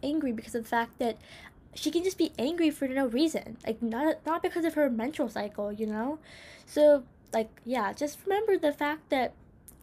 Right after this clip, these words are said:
all of our problems don't root from what's going down, down there, you know? Like,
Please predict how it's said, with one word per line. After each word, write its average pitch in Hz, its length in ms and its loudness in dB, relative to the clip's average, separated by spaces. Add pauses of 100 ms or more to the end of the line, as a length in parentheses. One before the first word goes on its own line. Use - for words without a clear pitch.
(180)
all 285 200 2
of 392 80 0
our 339 100 4
problems 262 640 -4
don't - 380 0
root 269 300 -2
from 220 220 -2
what's 226 240 -6
going 240 380 0
down, 214 560 -2 (640)
down 220 320 0
there, 220 340 -2
you 220 120 -4
know? 214 280 -2 (440)
Like, 220 260 0